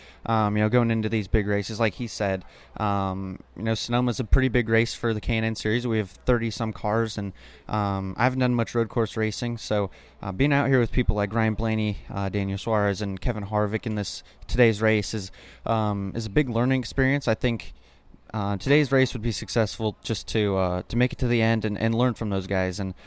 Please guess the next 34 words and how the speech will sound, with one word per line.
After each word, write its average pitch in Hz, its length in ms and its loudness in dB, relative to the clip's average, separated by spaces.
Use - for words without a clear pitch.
uh, 92 460 -4
you 92 60 -4
know, 113 160 4
a 113 100 6
win 127 200 4
would 127 140 2
be 123 100 2
great, 113 400 2
but, 107 240 6
um, 95 440 -4
no, 123 140 2
we 131 120 2
just 127 180 -4
gotta 113 460 2
keep - 200 0
the 160 80 -2
pressure 131 360 2
off. 98 240 0
I 117 60 0
think 131 180 0
that's 127 240 0
when 120 120 0
I 107 100 -2
perform 107 400 -4
the 98 60 -6
best, 101 360 -2
and, 95 160 -4
um, 92 500 -4
just 110 220 -4
kinda, 104 500 -2
just 98 120 -10
keep - 240 -4
looking 120 180 -4
ahead. 104 220 -4